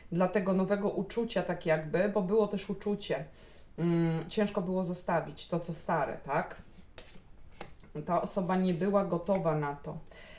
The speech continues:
dlatego że mógł to być mężczyzna, który na przykład, em, miał jakieś stanowisko, miał jakieś plany, miał firmę,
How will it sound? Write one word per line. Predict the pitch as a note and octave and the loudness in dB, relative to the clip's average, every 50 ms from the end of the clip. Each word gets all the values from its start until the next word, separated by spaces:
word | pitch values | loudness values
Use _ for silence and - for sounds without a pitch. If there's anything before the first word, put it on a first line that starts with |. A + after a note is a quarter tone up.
| - - | -6 0
dlatego | D3+ E3+ E3+ G3 F#3+ F#3 F#3+ F#3 | 0 2 2 2 2 2 2 2
że | E3 E3+ E3 D3 C#3+ | 4 4 4 4 4
mógł | D3+ F3 G#3 G3+ - | 2 2 0 0 0
to | - G3+ | 0 2
być | F#3+ F#3+ G3 - | 2 2 0 0
mężczyzna, | G#3 G3 G3 - - F#3 F3 E3 E3+ F3 E3 E3 E3 - | 0 0 0 0 0 0 0 0 2 0 0 0 0 -2
który | - - E3 D#3+ D#3+ D#3+ D#3 D#3+ D#3+ D#3 D3+ | -4 0 2 4 4 6 6 6 6 4 4
na | D#3 D#3 | 2 0
przykład, | D#3 - - - - D#3+ D3+ D3+ D3+ D3+ - | -2 -4 -8 -4 0 2 2 2 2 -2 -6
em, | D#3 - - D3 C#3+ C#3+ C#3 C#3 C#3 C#3 C#3 C3+ C3 C3+ C3+ C3+ C#3 C#3 C#3 C#3+ C#3 - - E3 | -8 -6 -4 -2 0 2 2 2 2 0 -2 -4 -6 -8 -10 -8 -8 -8 -8 -10 -10 -8 -4 -2
miał | E3+ E3 E3 | 0 2 2
jakieś | D#3 D3+ D#3 E3+ D3+ | 2 0 0 -2 -4
stanowisko, | - - D#3 D3+ D3+ D3 D#3 D#3+ - - - D3+ | -4 -2 -2 -2 -2 -2 -4 -6 -6 -6 -4 -4
miał | D3+ C#3+ D3 | -2 -2 -2
jakieś | D#3 D3+ - D3+ - | -4 -4 -4 -8 -8
plany, | - - D3 C#3 C#3+ D3 C#3+ C#3 C#3 | -4 -2 0 0 0 0 -2 -4 -8
miał | C#3 C#3 D3 D3+ | -8 -6 -6 -6
firmę, | - - D3+ D3 D3 D3+ D3 - - | -6 -6 -6 -6 -4 -4 -6 -6 -8